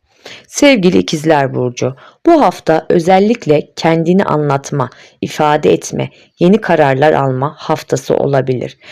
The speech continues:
Yirmi sekiz Haziran'daki yeni ay enerjisiyle birlikte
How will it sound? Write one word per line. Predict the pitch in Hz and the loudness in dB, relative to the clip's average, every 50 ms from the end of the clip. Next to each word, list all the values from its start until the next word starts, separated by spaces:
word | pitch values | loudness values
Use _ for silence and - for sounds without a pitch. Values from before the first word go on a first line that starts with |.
| - - _ _ | -20 -20 _ _
Yirmi | - 185 190 202 214 | 0 2 4 4 2
sekiz | 214 - 233 233 - 262 - | 2 2 0 0 0 0 0
Haziran'daki | 208 185 165 165 175 160 160 156 151 147 147 143 - - | 0 0 2 2 2 2 2 0 0 -2 -4 -4 -4 -4
yeni | 131 131 143 156 175 190 | -2 0 0 2 2 2
ay | 170 - - | 0 0 0
enerjisiyle | 135 139 135 123 120 120 120 123 - - - 131 127 131 127 - | -2 -2 -2 -4 -4 -6 -8 -12 -12 -8 -4 -2 -2 -2 -2 -2
birlikte | 120 117 104 98 - - - - 123 135 | -4 -6 -6 -8 -10 -8 -6 -6 -6 -6